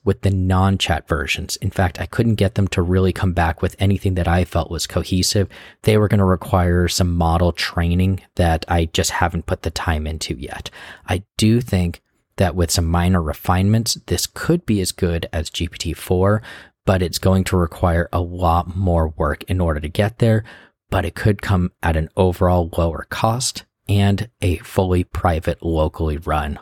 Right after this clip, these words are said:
large language model. The last one is Jasper's A P I. Now, having access to this has been really great as I've been building out A I tools that need multiple models, and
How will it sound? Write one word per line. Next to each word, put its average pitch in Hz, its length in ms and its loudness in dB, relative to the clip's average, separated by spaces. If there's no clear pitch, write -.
large - 260 -4
language - 340 -12
model. - 260 -12
The 123 100 2
last 131 400 0
one 120 140 4
is - 100 -2
Jasper's 78 500 -2
A 67 120 -6
P - 200 -6
I. - 300 -10
Now, 98 140 2
having 127 320 2
access 80 440 -2
to - 120 -2
this 87 240 0
has 87 100 -2
been 80 180 -2
really 92 240 2
great - 500 -2
as 101 80 4
I've 101 120 4
been 104 120 2
building 104 420 2
out 95 240 0
A 92 200 0
I 85 100 0
tools 87 460 -2
that 85 160 -6
need 82 200 -2
multiple 80 500 -2
models, 78 600 0
and 90 320 2